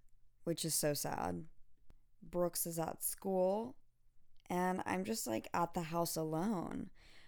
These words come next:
which is totally fine. I'm going to brunch soon with a friend, which I'm, oh my God, so excited to see her. I'm just, it's so weird being back. I mean, I'm not e-, even in my hometown right now.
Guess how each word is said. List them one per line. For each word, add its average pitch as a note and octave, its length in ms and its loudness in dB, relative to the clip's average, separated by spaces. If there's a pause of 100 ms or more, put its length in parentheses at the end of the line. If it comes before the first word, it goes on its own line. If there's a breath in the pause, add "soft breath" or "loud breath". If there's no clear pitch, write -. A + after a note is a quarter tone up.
(100)
which A#3 160 -2
is A#3 120 2
totally A3+ 360 4
fine. E3+ 320 2
I'm F3+ 100 0
going F3+ 240 2
to F#3 80 2
brunch E3 460 0
soon D#3+ 580 2 (140)
with E3 240 0
a D#3 40 -4
friend, D#3+ 640 0 (480)
which F3 300 4 (140)
I'm, F3+ 280 6 (540)
oh F3 140 4
my F#3+ 140 2
God, F#3+ 300 -2
so - 540 2
excited D#3+ 640 2
to D#3 80 0
see - 320 -2
her. F3+ 400 0 (720 soft breath)
I'm F3+ 240 4
just, F3 680 2
it's - 180 6
so G#3 240 6
weird E3+ 460 2
being D#3+ 320 4
back. D#3+ 460 -2
I - 80 2
mean, G#3 120 4
I'm G#3 120 2
not G#3 180 0
e-, A3 160 -2
even F3 220 4
in D#3+ 120 6
my D#3 160 2
hometown D#3 540 0
right D#3 220 -2
now. D#3+ 400 -2